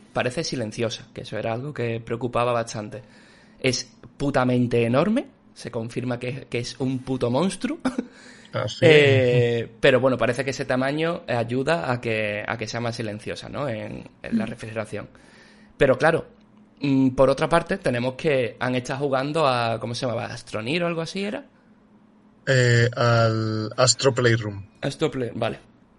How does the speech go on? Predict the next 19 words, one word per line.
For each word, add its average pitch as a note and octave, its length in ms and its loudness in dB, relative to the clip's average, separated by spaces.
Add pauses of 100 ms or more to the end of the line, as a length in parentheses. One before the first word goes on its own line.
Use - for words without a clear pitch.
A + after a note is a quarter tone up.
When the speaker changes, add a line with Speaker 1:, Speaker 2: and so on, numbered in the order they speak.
(640)
Speaker 1:
Un D#3 120 4
juego E3+ 300 4
que E3+ 80 6
a - 80 2
priori C#3+ 320 2
no C#3 160 2
debería C3+ 360 4
demandar B2+ 480 2
mucho B2+ 440 -2 (100)
de B2+ 140 -2
la A#2+ 120 -2
consola, B2 440 -6
entonces B2 600 -6 (440)
no C3 280 2
es C3 120 0
una C#3 420 0
prueba C3+ 260 2
de C3 120 2
rendimiento B2 1080 0